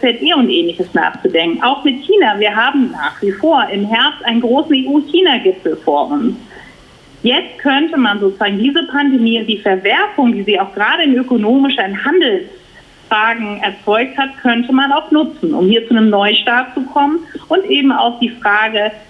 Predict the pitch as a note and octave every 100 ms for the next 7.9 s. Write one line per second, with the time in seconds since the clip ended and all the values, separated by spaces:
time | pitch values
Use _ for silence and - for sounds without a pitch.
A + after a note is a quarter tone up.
0 | - E3+ A#3+ D#4 E4 B3+ C#4 C#4+ C4 B3+
1 | A#3+ A#3+ B3 B3 G#3 B3 B3 B3 F#3+ -
2 | A3+ D4+ C4+ B3 A#3+ B3 G#3+ G3 G3 G3
3 | F#3 G3 A3 B3 A#3+ A3+ F#3+ F#3+ F#3+ G3+
4 | F#4 F#4 G4+ - - - - A3+ F#3+ G3
5 | - - - C#3 D#3 F3 A3+ A3+ D4+ E4
6 | C4 B3 B3+ D4 F4+ F4+ C#4 C#4 E4 D4+
7 | D4 B3+ E4 D#4 - C4+ D4 D4+